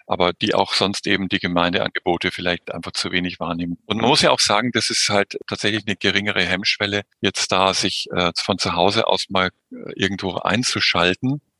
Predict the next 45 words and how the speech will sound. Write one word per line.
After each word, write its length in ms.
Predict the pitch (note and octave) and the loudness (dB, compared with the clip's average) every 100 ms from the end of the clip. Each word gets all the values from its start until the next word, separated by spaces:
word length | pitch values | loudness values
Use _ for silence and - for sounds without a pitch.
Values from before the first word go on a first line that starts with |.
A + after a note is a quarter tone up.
| - | 0
und 240 | F#2+ F#2+ - | 0 0 0
da 160 | F2 | 0
auch 280 | - F#2+ - | 4 2 2
in 80 | G#2 | 0
der 120 | F2+ | 2
Beobachterrolle 760 | - F#2+ A#2 A2 G2 F#2 F2+ F2 | 2 2 2 0 0 2 0 0
bleiben 320 | F2 D2+ A#2+ | 0 0 0
zu 120 | - | -2
können, 440 | - F2 F2+ A#2 G2 | -2 -2 0 -2 -2
ne? 120 | C3 | -2
Während 280 | F#2+ F2 E2+ | 0 -2 0
wenn 100 | F2+ | -2
ich 180 | F2+ - | -2 -4
also 180 | - - | -6 -6
in 80 | E2 | -6
den 80 | |
Gottesdienst 520 | E2 F2 G#2+ A2 G2+ - | -4 -2 -2 -2 -4 -2
gehe, 160 | G#2 | 0
bin 140 | G#2 G2 | 2 2
ich 100 | F#2+ | 2
ja 120 | F2+ | 0
sofort 420 | F#2 - F#2 - | 0 0 -2 0
irgendwo 440 | - F#2+ F#2+ G2 | 0 0 2 0
auch 200 | G2+ - | 2 0
involviert. 760 | - G#2+ G2+ F2+ E2+ F2+ C3+ - _ - | 0 -2 2 0 2 0 0 -2 _ -4
Also 200 | - G#2+ | -2 0
insofern 500 | - - B2+ A#2+ G#2+ | 0 2 2 2 0
hat, 100 | - - | -2 -4
haben 200 | G2+ A#2+ | -2 0
diese 220 | D3+ C#3 | 0 -2
digitalen 480 | C3+ B2 - G#2+ A2+ | -2 -4 -2 0 0
Formate 460 | A#2+ G#2+ F#2+ A2 B2+ | 0 0 2 0 -2
gerade 460 | - F#2+ A#2 - | 0 2 2 0
auch 140 | - - | -4 -2
für 160 | - | -2
Leute, 400 | G2 F#2 G#2 B2 | 2 2 2 2
die 280 | - G#2+ G#2 - _ _ - | 0 0 -2 -4 _ _ -12
so 140 | - | -6
eine 220 | G2+ G2 G2 | -2 0 2
Distanz 760 | G#2 - - F#2+ B2+ - - | 2 0 0 0 0 0 0
zur 160 | - G#2+ | -2 -4
Kirche 400 | - G#2 G#2 A2+ | 0 0 2 -2
immer 280 | G#2 G2 F#2+ | 0 0 -2
gepflegt 580 | - - F#2 F#2 - | -4 -4 -2 -2 0
haben, 280 | A#2+ A2+ A2+ | 0 2 0